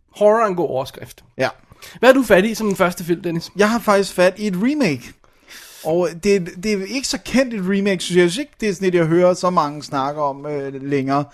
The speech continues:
Speaker 2: Øh,
Speaker 1: Mm, nej. Men,
Speaker 2: det
Speaker 1: men jeg synes heller ikke, man snakker så meget om originalen mere, gør man? Er den ikke druknet i alt muligt andet? Lad os sige, hvad det er først.
Speaker 2: Ja, det er Night of the Living Dead remaket.
Speaker 1: Right. Vi
Speaker 2: Som
Speaker 1: har, vi har originalen fra hvad, otteogtres?
Speaker 2: Ja.
Speaker 1: Ja,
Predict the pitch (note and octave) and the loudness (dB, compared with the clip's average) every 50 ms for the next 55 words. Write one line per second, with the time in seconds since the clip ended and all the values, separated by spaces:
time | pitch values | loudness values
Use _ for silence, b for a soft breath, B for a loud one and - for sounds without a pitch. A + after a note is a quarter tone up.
0 | b b b b b b b - E3+ D#3 D#3 D3 D3 C#3+ C#3 C#3 C#3+ C#3+ C3+ B2+ | b b b b b b b -4 0 2 2 2 4 2 2 0 0 -4 -6 -10
1 | B2+ - - - - C3+ C3+ C#4 C#4+ C#4 _ _ _ _ - G#3+ G3 G3+ G#3 A3 | -12 -14 -14 -10 -10 -8 -8 -8 -8 -10 _ _ _ _ -6 -6 -4 -4 0 0
2 | G#3+ G#3 - G3+ F3 G#3+ B3 A#3+ B3 A#3+ A#3 G#3 - G#3 F#3+ F3+ F#3 F#3+ F#3 - | 0 0 0 -4 -8 -6 -6 -6 -6 -6 -8 -8 -4 -2 -2 0 0 -2 -4 -6
3 | - - - - - - - - G3 F#3 F#3+ G3 F#3+ F3+ E3 D3+ D3+ D#3 E3 F3 | -10 -10 -10 -10 -12 -10 -6 -4 -4 -4 -4 -4 -4 -4 -2 -2 -2 -2 -2 -2
4 | F3+ - - - D#3 D3+ D#3 - C#3+ C#3+ C#3+ C3 B2+ D3+ C#3 C#3 C#3+ C#3+ - - | -4 -4 -6 -6 -6 -8 -8 -8 -8 -8 -8 -10 -10 -10 -10 -8 -10 -10 -10 -10
5 | E3+ F3+ F#3 F#3 F3 F3 E3+ - - F3 - G#3 A3+ B3 C#4 C#4 C4+ _ _ - | -10 -8 -8 -6 -6 -8 -8 -10 -10 -10 -10 -10 -10 -10 -12 -14 -16 _ _ -20
6 | - - - - - _ - F3 D#3+ A3 A3 - _ - - - F3 F#3 F3 - | -20 -20 -20 -20 -20 _ -12 -10 -8 -8 -8 -10 _ -14 -6 -2 -2 -2 -2 -4
7 | - A3 A3+ G#3+ G3+ G3+ F#3 F3 F#3 F#3 F#3+ F#3+ F3+ D#3+ D#3 F3+ - - - G3 | -6 -8 -6 -6 -4 -4 -4 -4 -4 -4 -6 -6 -6 -6 -6 -8 -8 -2 -2 0
8 | F3+ - A3 G3 G3 D3 C#3 C#3+ - - B2+ C3 D3 C3+ C3+ - - E3 G#3 G#3 | 0 0 0 0 2 2 0 -2 -4 -6 -4 -2 -2 -4 -4 -4 0 2 6 8
9 | A3 A3 A3 A3+ G#3+ G#3+ G3+ G3 F#3+ F3 F#3+ F#3 E3 - D3 C#3+ C3+ B2+ B2 C#3+ | 8 8 8 8 6 6 6 6 6 6 4 2 4 4 4 4 2 0 -6 -8
10 | D#3+ D3+ C3+ C3 B2+ A#2+ A2 A2 G2+ A2 A2 - _ - D3+ B2+ G#2+ - - - | -6 -4 -4 -4 -4 -4 -6 -6 -8 -10 -12 -12 _ -6 -6 -6 -6 -8 -14 -20
11 | _ b b b b b b _ D#3+ D#3+ F#3 G3+ F#3+ F#3 F#3 F#3 G3 F#3+ F#3 F#3 | _ b b b b b b _ 0 4 6 6 6 6 6 4 6 6 6 6
12 | F#3 G3 G3+ G3 G3 G3+ G#3+ G#3+ G#3+ G#3+ - F#3+ E3+ E3 E3 F3 G3 A3 C4 D4 | 6 4 4 2 2 0 0 0 -2 -6 -6 -6 -4 -4 -2 -2 -2 -2 -2 -4
13 | - C4+ B3+ C#4+ - - - F#3+ G3 - - - - - - F#3+ | -6 -8 -10 -10 -4 0 2 2 2 2 0 -10 -8 -4 -2 -2